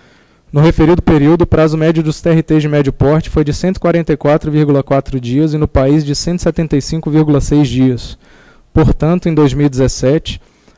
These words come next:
o prazo médio das liquidações na sétima região superou a média dos T R Ts de médio porte em sessenta e um dias e a média nacional em vinte e nove vírgula oito dias. Conforme dados preliminares de janeiro a junho de dois mil e dezoito,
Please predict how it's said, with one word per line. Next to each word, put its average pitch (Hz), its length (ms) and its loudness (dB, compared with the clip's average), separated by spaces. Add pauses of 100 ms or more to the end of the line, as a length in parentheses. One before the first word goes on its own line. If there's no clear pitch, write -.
o - 60 -4
prazo 190 340 2
médio 175 280 2
das 160 160 2
liquidações 156 640 0
na 151 100 -2
sétima 151 380 0
região 143 340 0
superou 160 480 2
a 175 60 2
média 160 320 2
dos 135 160 -6
T 156 80 -2
R 147 120 2
Ts 147 200 0
de 143 60 -4
médio 139 240 0
porte 147 420 0
em 160 60 -2
sessenta 165 440 -2
e 170 40 0
um 156 100 0
dias 147 320 0
e 160 60 0
a 147 40 -2
média 151 280 0
nacional 147 500 -2
em 147 80 0
vinte 160 340 -2
e 165 200 -2
nove 160 320 2
vírgula 160 340 4
oito 160 220 2
dias. 117 500 -4 (1200)
Conforme 165 480 0
dados 147 280 2
preliminares 139 600 0
de 120 60 -6
janeiro 135 300 0
a 139 60 4
junho 131 200 -2
de 123 100 -4
dois 123 180 2
mil 123 100 -2
e - 20 -6
dezoito, 123 480 -2